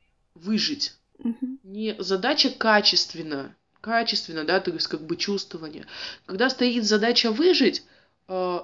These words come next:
Speaker 1: все ресурсы, все ощущения ты сводишь на минимум. Там ни про удовольствие, ни про радость, ни про что.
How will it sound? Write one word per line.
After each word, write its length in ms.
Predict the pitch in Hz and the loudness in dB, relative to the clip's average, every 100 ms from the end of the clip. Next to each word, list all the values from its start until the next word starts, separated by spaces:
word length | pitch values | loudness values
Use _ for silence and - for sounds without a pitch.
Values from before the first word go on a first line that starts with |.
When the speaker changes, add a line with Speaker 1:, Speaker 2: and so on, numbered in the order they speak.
| - | -8
Speaker 1:
все 640 | - - - 254 247 185 - | -2 0 2 4 4 2 0
ресурсы, 1000 | 196 214 220 - 339 381 - - 185 156 - | -2 0 0 2 4 4 4 4 2 0 -2
все 520 | - - 220 226 214 | 0 2 4 4 4
ощущения 680 | 190 190 220 214 302 302 262 | 2 0 0 4 4 4 2
ты 120 | 185 | 2
сводишь 420 | 190 202 214 185 190 | -2 0 2 2 2
на 100 | 180 | 2
минимум. 500 | 185 180 147 135 139 _ _ _ _ - | 0 -2 -6 -8 -12 _ _ _ _ -8
Там 220 | 190 202 | -4 -2
ни 80 | 226 | 0
про 220 | 226 226 | 0 0
удовольствие, 840 | 226 220 214 208 196 196 - 165 | 2 4 4 8 6 6 0 -2
ни 140 | 175 | 0
про 240 | 185 202 202 | 0 2 4
радость, 460 | 202 185 160 160 | 6 4 2 -2
ни 80 | 180 | -2
про 200 | 175 180 | -4 -2
что. 380 | 185 - 160 | -2 0 -2